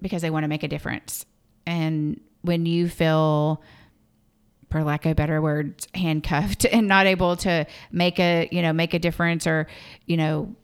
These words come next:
feel like you're supported, then it becomes not worth it anymore. Um, so, you know, there's a lot of things outside of the school that are making education hard now.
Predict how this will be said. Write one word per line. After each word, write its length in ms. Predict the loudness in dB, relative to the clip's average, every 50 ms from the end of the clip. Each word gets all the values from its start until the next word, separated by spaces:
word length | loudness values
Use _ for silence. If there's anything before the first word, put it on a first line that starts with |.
| -10 -4
feel 160 | -2 0 0
like 240 | 0 0 -2 -2 -4
you're 80 | -6 -4
supported, 680 | -2 -2 -2 0 2 2 2 4 4 4 2 2 0 -2 -4
then 360 | -2 -2 0 0 -2 -2 -4 -4
it 140 | -4 -2
becomes 420 | -2 -2 0 0 0 0 0 0 0
not 220 | 0 0 0 -2
worth 260 | -4 -4 -4 -4 -4
it 240 | -4 -4 -4 -6 -8 -14 _ -2
anymore. 720 | 0 0 2 0 0 -2 -4 -6 -6 -6 -6 -8 -8 -10 _ -4
Um, 480 | -2 0 0 0 0 0 -2 -2 -4 -6 -10 _ _ _ -20 -20 -18 -20 -20 -20 -20 -20 _
so, 680 | -18 -4 0 2 4 4 4 2 2 2 0 -2 -4 -8 _ _ _ _ _ _ _ _ _ _ _ -20 _ _
you 100 | -2 0
know, 500 | 2 2 2 2 2 2 0 -2 -4 -6 -10 _ _ _ _ -18 -18 -6 -2
there's 300 | 0 0 2 0 -2 -4 -4
a 80 | -4 -2
lot 360 | -2 0 0 2 2 2 0
of 120 | 0 -2
things 540 | -2 -2 -2 0 0 0 -2 -2 -4 -8 -12 -18 _ _ _ _ _ _ -2
outside 880 | 0 0 0 -2 -6 -8 -4 0 0 0 2 2 0 0 -2 -2 -4 -4
of 200 | -4 -6 -4 -4
the 100 | -6 -6
school 800 | -6 -6 -10 -10 -6 -4 -4 -4 -2 -4 -6 -8 -8 -10 -10 -12 -16 _ _ _ -20 -20 _ _ _ _ _
that 160 | -4 -2 -2
are 100 | 0 0
making 320 | -2 -2 -2 -4 -6 -6 -6
education 540 | -6 -8 -8 -8 -8 -8 -8 -6 -6 -6 -6
hard 240 | -6 -6 -8 -8 -8
now. 280 | -8 -6 -6 -6 -8